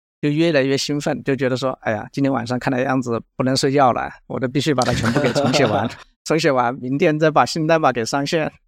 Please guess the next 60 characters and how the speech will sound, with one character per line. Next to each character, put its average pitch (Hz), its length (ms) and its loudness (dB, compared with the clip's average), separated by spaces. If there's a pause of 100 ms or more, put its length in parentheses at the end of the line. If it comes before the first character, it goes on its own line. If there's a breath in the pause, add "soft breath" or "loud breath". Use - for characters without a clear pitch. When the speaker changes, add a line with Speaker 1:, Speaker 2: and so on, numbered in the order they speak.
Speaker 1:
就 190 140 2
那 208 100 4
个 226 80 2
时 - 120 0
候 147 100 4
觉 135 140 0
得 147 80 4
写 120 160 0
代 139 120 0
码 123 140 2
真 147 180 -2
的 147 120 0
挺 - 180 -6
有 135 160 2
乐 135 180 0
趣 - 140 -4
的 131 100 -2
一 117 60 -6
件 120 140 -4
事 135 100 -4
儿 127 60 0
是 127 80 -6
哪 135 80 -6
儿 - 120 -4
呢？ - 60 -14 (380)
反 120 100 0
正 160 140 2
这 180 100 4
个 175 80 0
模 135 140 2
块 160 120 2
也 120 140 0
就 117 80 -2
是 143 140 -4
我 135 120 2
一 110 60 -2
个 156 160 2
人 127 180 0
说 147 200 -2
了 110 100 4
算 151 240 -2
嘛， - 100 -8 (140)
我 110 140 -8
想 127 260 2
怎 156 100 4
么 131 120 2
写 107 120 -2
就 120 80 -2
怎 117 120 -2
么 113 80 -4
写， 117 100 -6
Speaker 2:
嗯。 113 60 -6
Speaker 1:
只 123 80 -4
要 120 60 0
它 127 100 2
功 151 180 0
能 131 100 0
是 139 140 -6
对 156 220 2
的， - 160 -12